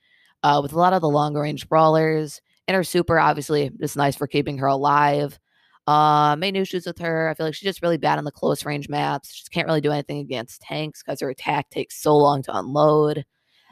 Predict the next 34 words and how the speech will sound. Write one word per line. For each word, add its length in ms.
And 220
on 80
the 40
more 200
open 280
map, 300
she 100
does 200
kinda 260
get 160
countered 300
by 140
B. 440
Um, 260
but 100
she 140
still 300
is 200
a 60
really 200
solid 280
brawler, 420
can 220
win 160
pretty 280
much 180
every 220
one 200
v 120
one 200
interaction 920
other 220
than 180
B 540